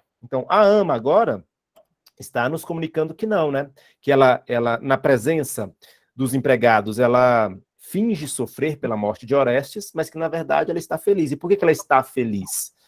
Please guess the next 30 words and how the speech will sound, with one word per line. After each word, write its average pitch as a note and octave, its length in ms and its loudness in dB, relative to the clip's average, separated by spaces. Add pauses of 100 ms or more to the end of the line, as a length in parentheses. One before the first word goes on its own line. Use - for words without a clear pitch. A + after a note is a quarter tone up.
(160)
É, A2 140 -4
qual C3 180 6
é C#3+ 40 8
a C#3 40 6
razão B2+ 260 4
da B2 80 0
felicidade? A#2+ 460 -4
É B2 40 -6
porque, F#3+ 520 2 (840)
é, B2+ 300 6 (260)
já E3 200 6
aparece D3 420 2
desde F3+ 400 2
a D#3+ 60 2
primeira A#2+ 280 -2
peça, D3+ 560 -2 (600)
né, G#2+ 80 -14 (220)
a, G2+ 720 0
as - 240 -6
profecias E3+ 960 -2 (1040)
do D3 140 4
retorno F#3+ 520 4
de F3+ 80 0
Orestes, D#3 720 -2 (240)
que C3 80 -10
seria B2 260 0
o A#2+ 60 4
vingador C3+ 480 0
de C#3 60 -2
Agamemnon. C3+ 500 -2